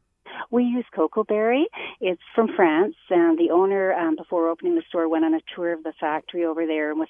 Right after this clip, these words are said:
quite impressed with it. And she liked the fact that they don't process any nut products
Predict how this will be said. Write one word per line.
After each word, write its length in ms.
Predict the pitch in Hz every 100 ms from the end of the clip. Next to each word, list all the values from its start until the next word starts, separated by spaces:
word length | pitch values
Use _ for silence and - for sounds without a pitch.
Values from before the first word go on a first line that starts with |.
| -
quite 200 | 175 160
impressed 500 | 160 180 170 - -
with 180 | 170 156
it. 200 | 165 160 - - - - -
And 320 | 170 165 160
she 100 | -
liked 260 | 160 160 -
the 80 | 170
fact 340 | 175 160 165
that 120 | -
they 100 | 165
don't 240 | 160 160 -
process 400 | 170 160 170 156 -
any 200 | 170 170
nut 280 | 165 160 165 -
products 540 | - 151 151 147